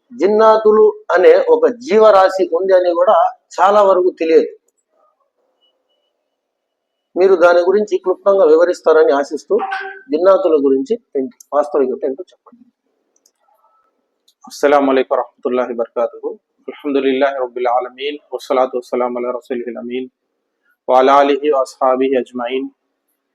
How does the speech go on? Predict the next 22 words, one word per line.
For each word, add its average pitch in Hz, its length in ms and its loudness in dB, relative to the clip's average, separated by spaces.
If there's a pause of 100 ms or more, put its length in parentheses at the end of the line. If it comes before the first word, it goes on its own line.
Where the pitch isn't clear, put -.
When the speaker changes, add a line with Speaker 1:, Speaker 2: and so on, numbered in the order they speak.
(720)
Speaker 2:
వమన్ 147 260 -2
తబిఅహుం 156 320 0
బిఇహ్సానిన్ 139 560 -2
ఇలా 127 160 -2
యౌమిద్దీన్. 120 560 -8 (800)
అఊదు 147 140 -2
బిల్లాహి 139 340 0
మినష్ 131 200 -14
షైతానిర్ 123 420 -8
రజీమ్. 127 160 -12
బిస్మిల్లాహిర్ 123 300 -8
రహమానిర్ 120 220 -8
రహీమ్. 143 300 -10
ముందుగా, 143 380 2 (1700)
ఆ, 139 200 -4
ముస్తఫా 135 400 -2
భాయ్, 143 160 2
మీకు 135 240 -4
నేను 120 480 -6
ఎన్నో 120 480 -12 (500)
కృతజ్ఞతలు 131 720 -6
తెలియజేసుకుంటున్నాను. 120 920 -10